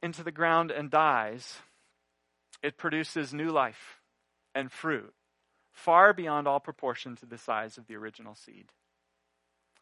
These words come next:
It happened to Jesus. It happened to Stephen. It happened to the Moravians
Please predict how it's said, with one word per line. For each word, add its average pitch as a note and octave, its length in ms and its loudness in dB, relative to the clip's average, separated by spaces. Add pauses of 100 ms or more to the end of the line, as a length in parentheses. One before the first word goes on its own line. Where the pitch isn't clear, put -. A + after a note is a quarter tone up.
(220)
It B2 80 -10
happened C3+ 340 4
to A#2+ 80 -12
Jesus. B2+ 600 -6 (1300)
It C3+ 100 -2
happened C3 320 4
to A2+ 60 -12
Stephen. D3 580 -6 (1600)
It C3+ 80 -12
happened D3 400 4
to - 80 -16
the D3+ 60 -10
Moravians A#2 880 -10